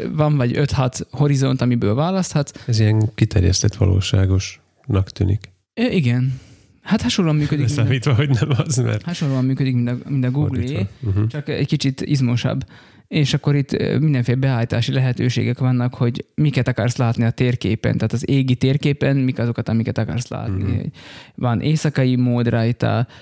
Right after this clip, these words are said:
Speaker 2: Ki
Speaker 1: és
Speaker 2: tudja írni a csillagok sebességkorlátját.
Speaker 1: Így van.
Speaker 2: Mi?
Speaker 1: Tehát van benne olyan lehetőség, ö, mondom a, a lehetőségeket. Az egyik,
Speaker 2: Magnitúdó
Speaker 1: az, az egyik
Speaker 2: szerint születsz.
Speaker 1: lehetőség az,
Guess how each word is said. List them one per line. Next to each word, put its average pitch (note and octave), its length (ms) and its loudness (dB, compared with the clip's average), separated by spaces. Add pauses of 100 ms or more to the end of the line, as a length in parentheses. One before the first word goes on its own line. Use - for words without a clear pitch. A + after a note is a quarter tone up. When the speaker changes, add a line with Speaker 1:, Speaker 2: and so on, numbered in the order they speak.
(180)
Speaker 2:
Ki - 100 -2
Speaker 1:
és C#3+ 60 -4 (120)
Speaker 2:
tudja G2 140 -2
írni F#2+ 220 4
a F2+ 60 4
csillagok F#2 360 2
sebességkorlátját. F#2 1160 2 (320)
Speaker 1:
Így F3 260 2
van. B2+ 340 0 (180)
Speaker 2:
Mi? G#2 300 2 (500)
Speaker 1:
Tehát D3 200 0
van G#3+ 260 0
benne B2+ 420 -2 (180)
olyan E3 320 2
lehetőség, A#2+ 840 -2 (160)
ö, D3+ 160 0
mondom D3+ 300 2
a, A#2 80 -2
a G2 220 -6
lehetőségeket. B2 680 -2
Az G#2+ 80 0
egyik, G2 240 0
Speaker 2:
Magnitúdó G2+ 220 0
Speaker 1:
az, G2 80 0
az - 80 -2
egyik G#2 80 2
Speaker 2:
szerint G2 160 2
születsz. G2+ 240 0
Speaker 1:
lehetőség B2 380 -2
az, C#3 240 -2